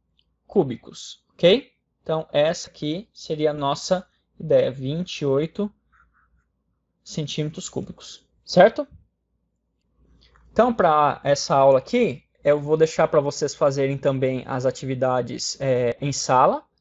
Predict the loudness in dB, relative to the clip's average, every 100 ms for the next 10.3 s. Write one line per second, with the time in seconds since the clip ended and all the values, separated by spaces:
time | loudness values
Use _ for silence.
0 | _ -4 0 0 0 2 4 4 4 2
1 | 2 2 0 -4 -18 _ _ _ 0 0
2 | 0 -2 -4 -2 -4 -4 -6 -8 -8 -8
3 | -8 -10 -2 0 2 2 2 0 -6 -6
4 | -8 -8 0 0 0 -4 -4 -8 -8 -6
5 | -6 0 0 0 -6 _ _ -12 2 4
6 | 4 2 2 0 0 2 4 4 0 -2
7 | -2 4 4 4 -2 -2 -2 -6 -4 0
8 | 0 _ -6 -2 -2 -4 _ _ _ -20
9 | _ _ _ 6 6 6 -2 -2 2 2
10 | 2 -4